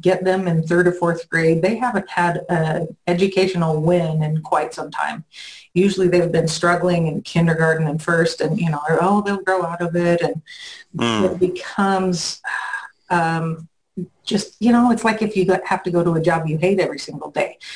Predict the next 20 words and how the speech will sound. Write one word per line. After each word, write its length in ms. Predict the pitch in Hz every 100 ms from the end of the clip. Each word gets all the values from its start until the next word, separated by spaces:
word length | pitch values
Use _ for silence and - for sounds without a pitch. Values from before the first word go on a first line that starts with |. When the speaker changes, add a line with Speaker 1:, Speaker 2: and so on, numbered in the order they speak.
| -
Speaker 1:
but 140 | - 110
they 100 | 185
Speaker 2:
Mm-hmm. 100 | 208
Speaker 1:
don't 160 | 202
have 180 | 196 180
the 60 | 165
opportunity 540 | 165 175 - 170 151
to 100 | 151
quit. 340 | 151 214 180 -
They 80 |
have 160 | 165 165
to 80 | 165
keep 220 | - 156
coming. 340 | 190 170 135
So 380 | 156 - 160 202 -
<laughs> 80 | -
when 340 | 190 214 202
they 120 | 185
come 280 | 180 202 185
in, 240 | 185 180